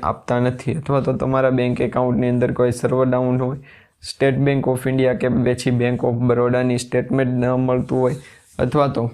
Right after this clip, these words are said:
ગુજરાત રાજ્ય સરકાર દ્વારા જે પણ ફેરફાર કરવામાં આવ્યા ત્યાર પછીના નિયમોની અંદર બદલાવ થઈ ગયો હોય કે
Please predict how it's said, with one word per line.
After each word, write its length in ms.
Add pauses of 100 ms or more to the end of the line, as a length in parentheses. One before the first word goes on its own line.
ગુજરાત 520
રાજ્ય 400
સરકાર 400
દ્વારા 300
જે 180
પણ 280
ફેરફાર 420
કરવામાં 540
આવ્યા 260
ત્યાર 240
પછીના 380
નિયમોની 520
અંદર 220
બદલાવ 420
થઈ 200
ગયો 180
હોય 200
કે 260